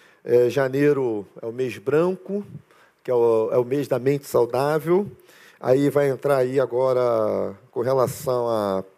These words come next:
mais à frente, acho que novembro, câncer de próstata, outubro é câncer de mama, alguma coisa assim, não tô bem lembrado do calendário. Mas o fato é que setembro é o mês da prevenção ao suicídio, né?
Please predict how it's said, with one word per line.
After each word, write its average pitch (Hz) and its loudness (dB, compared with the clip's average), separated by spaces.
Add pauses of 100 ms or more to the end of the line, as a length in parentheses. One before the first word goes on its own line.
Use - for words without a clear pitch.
(360)
mais 127 0
à 123 4
frente, 131 -2
acho - -6
que 143 -10
novembro, 113 -2 (500)
câncer 127 0
de 107 -8
próstata, 147 0
outubro 127 -4
é 113 -2
câncer 127 -6
de 117 -10
mama, 139 0
alguma 160 -6
coisa 139 0
assim, 147 -6
não 135 -4
tô 139 -2
bem 135 0
lembrado 120 0 (260)
do 120 -8
calendário. 123 0 (420)
Mas 175 2
o 170 -6
fato 180 0
é - -12
que 185 0 (520)
setembro 165 0
é 160 0
o 160 0
mês 156 -2
da 156 4
prevenção 156 -2
ao 143 -2
suicídio, 110 -14
né? 123 0